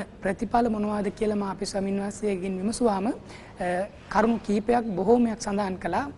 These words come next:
මේ අතුරෙන් අනෙකුත් කාරණා කෙසේ වෙතත් පළමුවෙන්ම සඳහන් කළ කරුණු තුන ඉතාමත් වැදගත් වේවි.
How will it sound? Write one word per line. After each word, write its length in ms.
මේ 240
අතුරෙන් 400
අනෙකුත් 440
කාරණා 480
කෙසේ 380
වෙතත් 160
පළමුවෙන්ම 640
සඳහන් 420
කළ 240
කරුණු 320
තුන 180
ඉතාමත් 440
වැදගත් 400
වේවි. 300